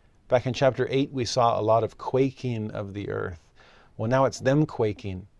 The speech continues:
Earlier, we saw the burning of Zarahemla. Well, now it's their hearts that are afire.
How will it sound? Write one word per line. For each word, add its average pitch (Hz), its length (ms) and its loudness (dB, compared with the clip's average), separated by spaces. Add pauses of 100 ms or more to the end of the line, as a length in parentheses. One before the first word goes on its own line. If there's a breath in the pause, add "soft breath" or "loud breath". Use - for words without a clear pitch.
(840)
Earlier, 135 380 6
we 123 120 4
saw 135 280 6
the 117 160 -2
burning 139 680 2
of 113 160 -4
Zarahemla. 117 760 -2
Well, 104 140 -6
now 131 240 2
it's - 180 -4
their 104 200 -2
hearts - 640 -2 (300 loud breath)
that 113 200 0
are 107 260 4
afire. - 560 -10